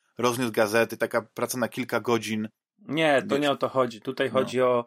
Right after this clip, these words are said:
Speaker 2: normalnie
Speaker 1: Ale praca w
Speaker 2: zatrudnienie
Speaker 1: fabryce
Speaker 2: dzie-, dzie-,
Speaker 1: czy coś
Speaker 2: dzieciaków
Speaker 1: takiego,
Speaker 2: w
Speaker 1: tak.
Speaker 2: fabrykach, e, przy maszynach. E, też bardzo często nielegalnych imigrantów. Czy wiecie, no, drodzy słuchacze, Damian,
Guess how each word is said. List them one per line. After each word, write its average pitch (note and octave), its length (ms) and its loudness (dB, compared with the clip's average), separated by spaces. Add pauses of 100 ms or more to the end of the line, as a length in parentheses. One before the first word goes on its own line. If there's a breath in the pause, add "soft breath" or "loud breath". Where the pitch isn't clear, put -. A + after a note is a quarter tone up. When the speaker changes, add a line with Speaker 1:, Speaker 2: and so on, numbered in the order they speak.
(280 soft breath)
Speaker 2:
normalnie C3+ 320 4
Speaker 1:
Ale C3 80 2
praca B2 180 0
w - 20 0
Speaker 2:
zatrudnienie C3 180 0 (100)
Speaker 1:
fabryce A2+ 180 -2
Speaker 2:
dzie-, C3 60 0
dzie-, B2 60 2
Speaker 1:
czy D3 60 -4
coś - 100 -2
Speaker 2:
dzieciaków C3+ 260 4
Speaker 1:
takiego, A#2+ 140 -2
Speaker 2:
w - 40 -14
Speaker 1:
tak. D3 60 -4
Speaker 2:
fabrykach, B2+ 640 0
e, A#2 460 -2
przy - 160 -2
maszynach. B2 640 -2 (400 soft breath)
E, C#3 320 2
też C#3 200 -2
bardzo D3+ 280 4
często D3 920 2 (500)
nielegalnych D3+ 600 0
imigrantów. D#3 640 0 (240)
Czy - 180 -8 (160)
wiecie, C3+ 240 -4
no, B2+ 200 -2 (340 soft breath)
drodzy B2+ 240 -4
słuchacze, C3 400 -2
Damian, B2 340 0